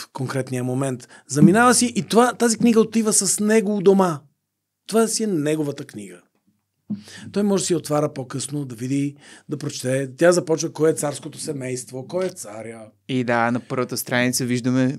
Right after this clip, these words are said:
Speaker 2: Борис Трети, цар на българите.
Speaker 1: Ето.
Speaker 2: Ето.
Speaker 1: Нали? А войника тогава ще си е написал името отгоре, че еди как си се казва човека.
Speaker 2: Васил Величков Карагьозов.
Speaker 1: Да.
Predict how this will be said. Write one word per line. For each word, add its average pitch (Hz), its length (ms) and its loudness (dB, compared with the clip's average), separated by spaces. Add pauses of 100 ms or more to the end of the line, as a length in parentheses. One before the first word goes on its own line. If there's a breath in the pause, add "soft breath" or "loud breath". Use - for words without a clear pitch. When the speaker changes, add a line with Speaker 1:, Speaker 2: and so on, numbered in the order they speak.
(100)
Speaker 2:
Борис 120 440 -2
Трети, 127 400 0
цар 117 240 2
на 113 160 -4
българите. 127 520 0
Speaker 1:
Ето. 127 340 -12
Speaker 2:
Ето. - 180 -18 (340)
Speaker 1:
Нали? 180 380 -4 (800 soft breath)
А 151 80 -8
войника 185 500 -2
тогава 180 380 0
ще 156 120 -10
си 180 100 -4
е 165 40 2
написал 160 640 -6
името 156 300 -4
отгоре, 143 420 -6 (160)
че - 140 -10
еди 131 240 -8
как 117 180 -14
си 110 100 -16
се 113 120 -16
казва 110 340 -18
човека. 113 240 -10
Speaker 2:
Васил 117 340 2
Величков 123 560 0
Карагьозов. 117 720 0
Speaker 1:
Да. 160 300 0